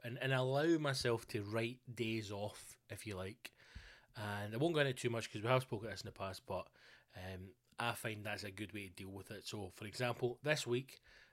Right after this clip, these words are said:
um, I have had two pretty shit days, um, and I just accept that I'm just having a bad day,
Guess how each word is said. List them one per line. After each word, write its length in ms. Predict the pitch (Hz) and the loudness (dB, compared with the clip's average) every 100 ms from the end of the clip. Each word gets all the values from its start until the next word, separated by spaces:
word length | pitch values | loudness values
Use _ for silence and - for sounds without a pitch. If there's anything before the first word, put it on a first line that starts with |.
| - | -8
um, 480 | 113 110 110 107 123 - _ _ _ _ _ _ _ | -2 0 0 -4 -8 -14 _ _ _ _ _ _ _
I 220 | 113 110 104 | -2 0 2
have 200 | 113 - | 0 0
had 200 | 113 - - | -2 -2 -2
two 300 | 139 135 127 | 4 6 4
pretty 280 | - - 110 | 4 -2 -2
shit 360 | - 135 - | -2 -2 -2
days, 440 | - 113 120 - - - - | -2 0 0 -2 -6 -10 -6
um, 400 | 101 101 101 120 - - - - - - | -4 -2 -4 -8 -16 -20 -20 -20 -20 -8
and 440 | 107 101 101 101 - | -4 -2 -2 -4 -6
I 140 | 104 104 | -4 -4
just 260 | 117 107 | -2 -4
accept 460 | - - 131 135 - | -4 0 4 4 2
that 200 | 135 131 - - - | -2 -2 -8 -16 -8
I'm 140 | 123 | -4
just 180 | 131 135 | -2 2
having 260 | 131 131 131 | 4 6 6
a 60 | |
bad 300 | 120 131 127 | 8 8 8
day, 300 | 139 127 101 | 8 8 6